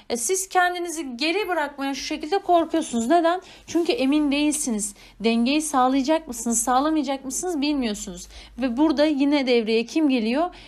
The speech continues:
Gözden gelen uyarılarla hareket ettiği geliyor. Eğer bir canlının beyinciği zarar görer-, görür-, görerse, beyinciği zarar görerse, baştan, beyinciği zarar görürse göz hareketleri arkadaşlar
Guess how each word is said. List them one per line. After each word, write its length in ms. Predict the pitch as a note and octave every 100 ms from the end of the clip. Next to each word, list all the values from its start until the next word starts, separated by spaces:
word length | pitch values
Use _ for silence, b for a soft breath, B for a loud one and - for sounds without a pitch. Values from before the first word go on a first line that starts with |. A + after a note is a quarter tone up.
| -
Gözden 480 | A#3+ A#3+ G#3+ D4+ E4+
gelen 300 | D4+ D#4 F4+
uyarılarla 680 | B3 A#3 B3+ C#4 E4 F4+ D4+
hareket 380 | B3 A#3 A3 G#3+
ettiği 340 | G3+ G3+ F#3+
geliyor. 320 | F3 E3 E3 - B B B B B B
Eğer 400 | D4 G4+ G#4 F4
bir 100 | F#4+
canlının 640 | F#4 F4+ F#4 F#4+ D4+ D#4 - - - - - - - - -
beyinciği 580 | G#3 C#4 E4 F4 F4+ F4
zarar 340 | E4+ E4+ F4
görer-, 340 | E4 E4+ F4 A#3+
görür-, 440 | A#3 D#4 F#4 -
görerse, 680 | A3 G#3 B3+ E4 - D4 F4 - b b b
beyinciği 480 | A3+ D#4 F4+ E4+ G4
zarar 360 | E4+ D4 C4 G#3+
görerse, 640 | A#3+ E4 F#4+ F#4 F4 F4 - - - -
baştan, 540 | G#3 - - A3+ A#3+ - - _ B B B G3
beyinciği 560 | A3 C4 D#4 D#4+ G4
zarar 380 | E4 D4 A#3+ G#3
görürse 640 | G3+ D4+ G4 F#4 F#4 F#4+ F#4+ B B
göz 360 | A3 D#4 F4+ -
hareketleri 540 | C4 B3+ B3 A3+ A3+
arkadaşlar 680 | A3 A3 A3 A3 - E4+